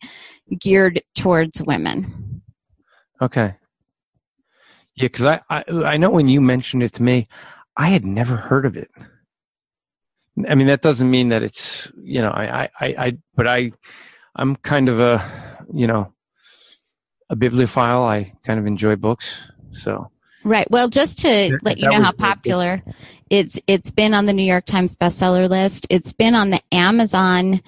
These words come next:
Speaker 1: uh, I think it was number one for weeks and weeks on the Amazon religion and spirituality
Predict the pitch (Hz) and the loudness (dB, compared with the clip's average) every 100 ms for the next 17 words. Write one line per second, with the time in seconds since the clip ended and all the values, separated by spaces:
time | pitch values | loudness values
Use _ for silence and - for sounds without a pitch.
0 | - - - - - - 190 - 202 247 | -16 -20 -20 -20 -6 0 2 2 2 4
1 | 269 - 190 185 190 185 185 180 190 170 | 2 2 0 2 2 2 0 2 2 2
2 | 202 208 - 185 185 175 170 - - - | 2 0 0 0 2 2 0 -2 -6 0
3 | 180 175 - 180 185 180 180 175 175 170 | 2 2 2 2 2 2 2 2 2 2
4 | 175 170 175 170 - 180 175 - 170 165 | 0 0 0 0 0 -2 0 0 0 0
5 | 170 170 170 175 | 0 0 -2 -4